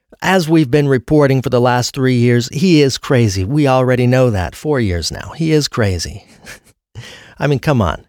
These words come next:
How is it not about politics when she says that? How is it not about politics? Now, I'm not saying, yes, it's possible she's, she's so convinced in her own mind that Trump is crazy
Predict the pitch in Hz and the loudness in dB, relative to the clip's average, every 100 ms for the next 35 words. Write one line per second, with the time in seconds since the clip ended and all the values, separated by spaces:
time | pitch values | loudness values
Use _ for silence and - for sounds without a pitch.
0 | _ - 175 139 - 127 117 107 101 - | _ 0 0 0 0 0 2 0 0 0
1 | 127 110 - 82 - 98 - 90 - 92 | 0 0 -2 -6 -4 -6 -4 -4 -4 -2
2 | 87 98 92 - _ _ _ _ - 143 | -2 -2 -4 -8 _ _ _ _ 0 0
3 | 131 117 110 101 95 87 110 85 85 - | 0 -2 -2 0 -2 -2 -4 -4 -6 -12
4 | - - _ _ _ _ _ _ _ - | -14 -20 _ _ _ _ _ _ _ -6
5 | 110 - 147 147 - 131 117 107 - _ | -4 -2 -2 -2 -2 0 0 -2 -8 _
6 | _ _ _ _ _ _ - 113 107 139 | _ _ _ _ _ _ -2 0 0 -4
7 | 123 - 107 - - 123 110 - 104 101 | -6 -2 0 -2 -2 -2 -2 -2 -2 -4
8 | - _ - _ - 160 151 - 151 156 | -8 _ -20 _ -2 0 2 2 2 2
9 | 139 120 120 123 104 - 107 107 104 98 | 0 0 2 0 -2 -4 -2 0 0 0
10 | 101 101 90 95 98 98 - 120 120 120 | 0 0 -2 -4 -4 -4 -2 -2 -2 -4
11 | - - 120 110 98 90 82 110 | -6 -4 0 0 0 -4 -6 -8